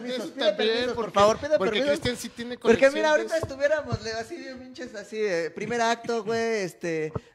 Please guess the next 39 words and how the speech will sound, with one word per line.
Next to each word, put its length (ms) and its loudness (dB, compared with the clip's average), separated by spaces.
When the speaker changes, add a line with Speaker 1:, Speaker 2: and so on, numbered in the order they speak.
Speaker 1:
mil 160 -4
novecientos 600 -2
antes 260 -2
de 100 -2
Cristo, 440 -2
güey, 200 2
y 40 0
luego 260 -2
Speaker 2:
No, 160 2
Speaker 1:
pum. 360 4
Speaker 2:
eh, 240 -2
eh, 80 -6
ahora 420 -2
haciendo, 420 -2
haciendo 380 -8
las 220 -18
cosas 260 -20
de 100 -8
Vans, 320 -4
como 200 -4
que 80 -2
encontré 420 -2
un 120 -2
chingo 360 -14
de 80 -14
fotos 320 -20
de 60 -18
los 180 -18
equipos 400 -20
que 80 -20
han 120 -16
tenido 460 -16
y, 160 -14
ay, 140 -14
güey, 180 -10
no 100 -10
mames. 460 -8
Speaker 1:
Chuleta, 540 4
¿va? 300 0